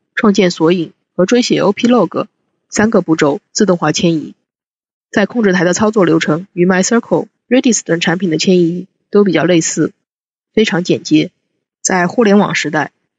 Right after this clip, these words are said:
业界在选择存储产品时，对象存储越来越受到欢迎，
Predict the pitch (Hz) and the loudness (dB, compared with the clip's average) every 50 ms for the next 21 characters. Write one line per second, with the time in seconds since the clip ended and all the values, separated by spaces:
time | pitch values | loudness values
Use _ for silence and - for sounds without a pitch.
0 | _ _ - - 208 196 - 226 196 180 196 160 165 - 160 135 160 180 143 123 | _ _ 0 0 2 2 4 2 2 2 2 -2 -2 -2 0 -2 0 0 -2 -2
1 | - - 180 185 - - 175 - - 160 175 180 156 165 - - 165 160 165 - | -2 0 0 0 2 0 -2 -2 0 2 2 2 2 2 -2 -2 -2 -4 -4 -6
2 | _ _ _ _ _ _ _ - 269 240 202 226 202 190 - 175 180 190 - 165 | _ _ _ _ _ _ _ 0 0 2 2 4 2 2 2 2 0 0 0 -2
3 | 151 131 151 208 220 196 175 185 180 170 - 180 170 156 160 - 196 202 190 156 | -2 2 2 2 2 2 2 0 0 0 -2 -2 -4 -4 -2 0 0 0 2 0
4 | 117 98 | -2 -6